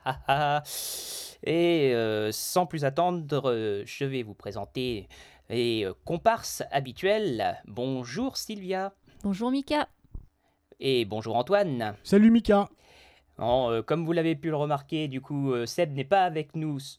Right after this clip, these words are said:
Speaker 1: aujourd'hui parce qu'il a décidé de se retaper l'intégralité de la filmographie de Steven Seagal.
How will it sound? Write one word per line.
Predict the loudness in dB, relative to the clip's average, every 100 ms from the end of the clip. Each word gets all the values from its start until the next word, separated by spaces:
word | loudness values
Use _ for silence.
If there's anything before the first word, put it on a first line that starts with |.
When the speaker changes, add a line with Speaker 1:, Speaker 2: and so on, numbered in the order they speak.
| 2
Speaker 1:
aujourd'hui | 2 2 -2 -2 -4
parce | -2 -6
qu'il | -4 -2
a | 0
décidé | -2 -4 -4 -6
de | -4
se | -4 -4
retaper | -4 -4 -4 -2
l'intégralité | 0 0 0 0 0 0 0 -2
de | 0
la | -2
filmographie | -4 -2 0 0 0 -4
de | -2
Steven | -4 -4 -4 -4
Seagal. | -4 -4 2 2 0 -4